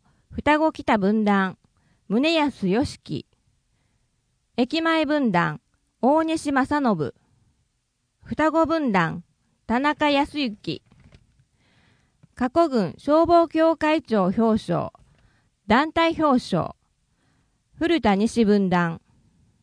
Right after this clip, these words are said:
駅西分団。個人表彰。大中分団。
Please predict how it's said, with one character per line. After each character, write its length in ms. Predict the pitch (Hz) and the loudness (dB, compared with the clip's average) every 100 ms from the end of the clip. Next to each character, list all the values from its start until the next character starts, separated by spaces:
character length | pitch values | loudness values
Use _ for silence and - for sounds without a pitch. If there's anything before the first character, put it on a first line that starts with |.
| _ _ _ - | _ _ _ -6
駅 280 | 233 302 311 | -4 -2 -2
西 240 | 320 277 | -2 -2
分 240 | 269 247 | 0 0
団。 260 | 165 147 - - _ _ _ _ _ _ _ _ _ _ | 0 -2 -6 -18 _ _ _ _ _ _ _ _ _ _
個 200 | - 311 | -4 -2
人 240 | 320 349 339 | 0 0 0
表 260 | 311 285 | 2 2
彰。 380 | 247 - 151 120 _ _ _ _ _ _ - | 2 0 -2 -2 _ _ _ _ _ _ 0
大 180 | 294 | 2
中 300 | 330 339 311 | 2 2 2
分 260 | 269 285 214 | 2 2 2
団。 260 | 156 143 | 0 -2